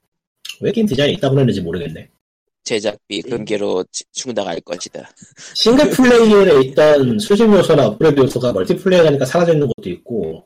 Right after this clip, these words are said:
Speaker 1: 전설 동물이라거나 뭐 가죽 같은 걸로 업그레이드 하는 거나 그런 것도 없고, 전부 다 돈 들여서 해결하세요로 끝나버리는 게 좀 짜증나는 지점이고,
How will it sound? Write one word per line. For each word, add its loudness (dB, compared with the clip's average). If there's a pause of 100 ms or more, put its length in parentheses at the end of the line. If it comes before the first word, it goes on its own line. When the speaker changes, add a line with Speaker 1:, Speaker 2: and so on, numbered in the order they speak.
Speaker 1:
전설 2
동물이라거나 0
뭐 -10
가죽 -8
같은 -2
걸로 -4
업그레이드 -2
하는 -2
거나 -4
그런 -4
것도 -4
없고, -6
전부 0
다 2
돈 2
들여서 4
해결하세요로 2
끝나버리는 2
게 -2
좀 -12
짜증나는 -2
지점이고, -10